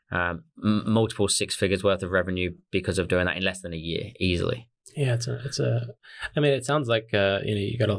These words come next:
Speaker 2: look at the trends, and sometimes things are, it, things become saturated, and, you know, people are time
Speaker 1: Mm.
Speaker 2: poor, and, you know, who's got hours and hours to listen to
Speaker 1: Yeah.
Speaker 2: podcasts?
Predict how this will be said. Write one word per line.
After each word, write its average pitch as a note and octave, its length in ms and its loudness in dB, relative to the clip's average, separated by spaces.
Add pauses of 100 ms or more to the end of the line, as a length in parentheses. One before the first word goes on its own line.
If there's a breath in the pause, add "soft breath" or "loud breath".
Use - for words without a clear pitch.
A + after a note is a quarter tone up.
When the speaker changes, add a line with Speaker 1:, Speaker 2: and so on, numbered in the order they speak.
(160)
Speaker 2:
look A#2 80 -6
at A2 80 -2
the A2 80 -6
trends, A2+ 460 2
and G#2 160 -2
sometimes A2+ 380 2
things G#2+ 240 2
are, G#2+ 280 2 (480 soft breath)
it, A#2+ 180 0 (260)
things C#3+ 180 4
become A#2+ 220 2
saturated, C3 560 -2
and, B2+ 80 0
you A2+ 80 4
know, A#2 80 -2
people A#2+ 260 0
are A2 60 -4
time A2 220 2
Speaker 1:
Mm. F#2 100 -2
Speaker 2:
poor, A#2+ 300 6
and, A2+ 260 2
you A#2 60 -2
know, A#2 120 -2
who's A#2+ 140 2
got A#2 200 0 (240)
hours A2 220 0
and A2 80 2
hours G#2+ 280 2
to - 100 2
listen A#2+ 240 6
to - 100 -4
Speaker 1:
Yeah. A#2+ 140 2
Speaker 2:
podcasts? A#2 240 -6